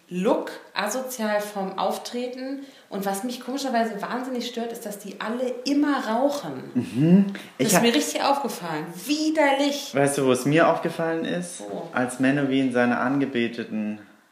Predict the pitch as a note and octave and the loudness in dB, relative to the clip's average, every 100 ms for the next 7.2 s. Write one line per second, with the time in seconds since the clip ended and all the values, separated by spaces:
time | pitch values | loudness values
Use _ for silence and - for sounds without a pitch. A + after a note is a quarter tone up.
0 | - A2+ A2+ G#2 A2+ A2 A#2 - - A2+ | -8 -6 -2 -2 0 0 -2 -4 -4 -4
1 | A2 - - - A2 B2 A#2+ G#2+ - - | -4 -10 -16 -10 -6 -2 -2 -4 -8 -18
2 | - G3 G#3+ A3 G#3 - F#3+ F#3+ F#3+ - | -16 -8 -8 -6 -8 -8 -6 -4 -6 -6
3 | F3+ - E3+ E3+ E3+ - F#3 - - - | -12 -12 -14 -14 -16 -14 -12 -12 -16 -20
4 | _ - A2+ A2 G#2+ G#2+ A2 - - A#2 | _ -6 -2 0 0 -2 -6 -12 -12 -10
5 | B2+ B2 A#2+ B2 C3 - G#2 - - G#3+ | -8 -10 -10 -8 -8 -10 -12 -12 -12 -8
6 | G3+ A3 G#3+ - G#3+ G3+ - G3+ A#3 A#3+ | -6 -4 -6 -6 -6 -6 -6 -2 0 0
7 | A3 | -2